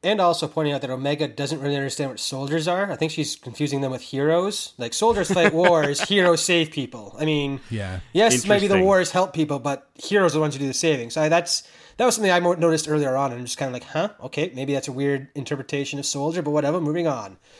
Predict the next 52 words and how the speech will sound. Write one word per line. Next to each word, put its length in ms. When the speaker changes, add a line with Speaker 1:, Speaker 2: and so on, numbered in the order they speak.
Speaker 2:
Mm. 380
I 80
would 140
love 160
to 80
see 180
them 240
sort 200
of 300
define 480
that 160
almost. 340
Like, 140
that 160
sounds, 260
literally 360
what 160
you 80
just 220
said, 200
Darcy, 320
sounds 280
like 120
a 80
Crosshair 480
line. 300
Speaker 1:
Yeah. 200
Speaker 2:
You 100
know 60
what 60
Speaker 1:
Yeah, 40
Speaker 2:
I 60
mean? 120
Speaker 1:
totally. 280
Speaker 2:
Like, 140
Crosshair 440
and 140
Omega 420
episode 640
in 200
one 160
episode 400
where 100
they 120
have 120
to 80
talk 300
to 80
each 120
other 200
again, 340
Speaker 1:
Mm-hmm. 300